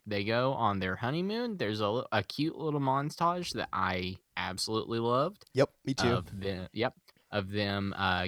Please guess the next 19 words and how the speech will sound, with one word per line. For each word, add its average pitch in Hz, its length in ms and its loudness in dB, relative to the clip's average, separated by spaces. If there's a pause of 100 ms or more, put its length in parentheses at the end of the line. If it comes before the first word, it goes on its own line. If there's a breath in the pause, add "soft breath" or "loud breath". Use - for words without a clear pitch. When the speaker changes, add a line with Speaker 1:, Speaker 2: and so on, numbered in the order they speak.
Speaker 1:
kinda 95 240 -6
get, 78 260 -8 (140)
showing 107 340 0
their, 92 380 0
their 95 140 -4
honeymoon 143 540 -2
and 98 120 -2
what 92 100 -4
their 98 140 -4
life's 120 300 2
gonna 131 180 -2
be 127 100 -2
like 123 260 -2
now. 120 300 -4
And 101 180 -4
then 92 120 -2
they 95 80 -4
go 151 240 -2
home. 143 380 0